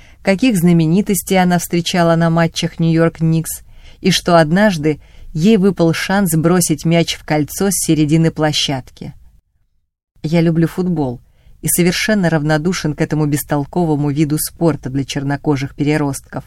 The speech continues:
Поэтому по истечении десятой минуты наливаю еще рюмку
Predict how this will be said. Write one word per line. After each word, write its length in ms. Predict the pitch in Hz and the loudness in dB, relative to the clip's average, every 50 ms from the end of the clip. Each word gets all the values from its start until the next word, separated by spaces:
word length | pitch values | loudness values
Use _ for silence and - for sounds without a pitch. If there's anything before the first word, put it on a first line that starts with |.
| - - - - - - - - - - - - - | -14 -20 -20 -20 -20 -20 -20 -20 -20 -20 -20 -8 -2
Поэтому 480 | - 151 151 147 147 - 151 147 143 131 | 0 2 2 2 0 -2 -2 -2 -2 0
по 160 | - 156 151 | 0 0 0
истечении 600 | 143 - - 165 156 - - 156 147 147 147 147 | 0 -2 -4 -4 -2 0 0 0 0 0 0 -2
десятой 520 | 139 147 147 - - 151 143 - - 147 | 0 -2 -2 0 0 0 0 0 0 -2
минуты 520 | 143 143 143 151 175 190 180 - 143 135 - - _ - - _ _ - - | 0 0 0 0 -2 -2 -2 -4 -6 -6 -8 -12 _ -20 -20 _ _ -6 0
наливаю 520 | 156 175 180 190 190 220 240 220 185 165 | 2 2 4 4 2 2 2 2 2 0
еще 360 | 151 165 156 - - 156 147 | 0 0 -2 0 0 0 0
рюмку 480 | 139 147 160 190 196 - - 208 202 | 2 2 2 0 0 -2 -2 -4 -4